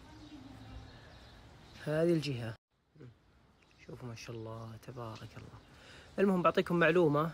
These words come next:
نحوية، كثير من الناس تخطي فيها. هذا الريحان اللي قدام البيت. المهم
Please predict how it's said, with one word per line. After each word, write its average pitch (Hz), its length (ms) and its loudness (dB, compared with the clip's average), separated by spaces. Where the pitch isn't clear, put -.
نحوية، 143 500 0
كثير 160 240 0
من 147 60 0
الناس 147 340 -2
تخطي 135 340 -6
فيها. 113 340 -6
هذا 143 180 -10
الريحان 139 400 -6
اللي 131 120 -10
قدام 131 280 -8
البيت. 127 440 -8
المهم 185 320 2